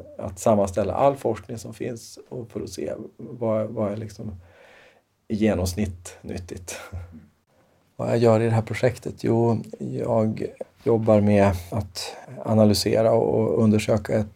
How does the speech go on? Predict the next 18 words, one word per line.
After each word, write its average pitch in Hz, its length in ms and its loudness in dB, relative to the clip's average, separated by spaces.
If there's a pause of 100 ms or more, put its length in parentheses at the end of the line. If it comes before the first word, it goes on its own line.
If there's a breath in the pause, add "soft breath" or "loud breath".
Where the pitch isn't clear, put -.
system 113 480 2
för 120 140 0
evidensgradering 110 1000 4
som 113 140 -4
heter 110 160 -4
grade. 107 500 2 (960 loud breath)
Ja, 120 220 4
grade 139 440 4
är 135 40 6
ju 120 60 6
ett 117 120 -4
sätt 110 360 0
att 110 380 0 (360)
betygsätta 113 1200 0
tillförlitligheten 107 1160 -2
i 104 60 -2
vetenskapliga 101 800 -4
resultat. - 760 -4